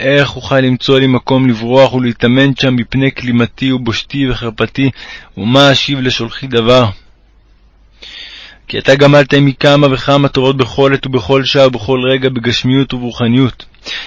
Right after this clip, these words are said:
והיית מרמז לי בכמה מיני רמז-, רמזים, וקראת אותי אצלך ידבח בכמה מיני כרוזים,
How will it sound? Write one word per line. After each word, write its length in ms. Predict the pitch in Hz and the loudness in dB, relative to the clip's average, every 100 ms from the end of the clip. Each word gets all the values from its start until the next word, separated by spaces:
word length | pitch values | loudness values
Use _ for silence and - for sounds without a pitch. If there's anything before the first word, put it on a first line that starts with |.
| - | -4
והיית 220 | 117 131 | 0 2
מרמז 460 | 135 131 131 139 131 | 2 4 4 2 2
לי 60 | 139 | -2
בכמה 400 | 127 147 143 139 | 0 2 4 4
מיני 300 | 139 135 139 | 4 4 2
רמז-, 220 | 135 123 | 2 2
רמזים, 460 | 123 123 117 143 135 | 2 2 2 2 0
וקראת 500 | - 123 127 139 131 | 0 0 4 2 2
אותי 260 | 135 - | -2 -2
אצלך 380 | 123 - 117 107 135 | -6 -4 -6 0 0
ידבח 300 | 135 135 123 | 2 0 0
בכמה 420 | 123 117 139 139 | -2 -2 2 2
מיני 240 | 135 131 135 | 4 2 -2
כרוזים, 520 | - 117 113 143 117 | -4 -4 0 2 0